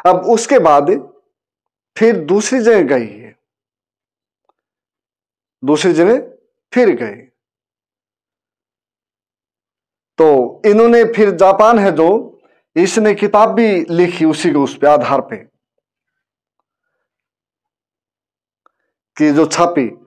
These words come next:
यहां से। फिर इसमें यहां पे चाइना में मार्को पोलो आए, मार्को पोलो थर्टीन सेंचुरी में। ये कहां के थे?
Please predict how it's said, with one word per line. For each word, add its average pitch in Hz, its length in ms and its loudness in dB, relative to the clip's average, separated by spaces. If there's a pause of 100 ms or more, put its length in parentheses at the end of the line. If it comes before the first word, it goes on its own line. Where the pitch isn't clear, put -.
(560)
यहां 143 220 -2
से। 110 240 -14 (1040)
फिर 214 180 2
इसमें 233 460 0
यहां 175 320 2
पे 202 160 2
चाइना 202 360 2
में 196 160 2
मार्को 185 420 2
पोलो 202 340 2
आए, 110 260 -4 (2750)
मार्को 156 560 0 (580)
पोलो 123 480 -4
थर्टीन 190 240 0
सेंचुरी 117 420 -4
में। 104 220 -14 (640)
ये 170 140 2
कहां 175 240 -2
के 185 140 -2
थे? 151 140 -4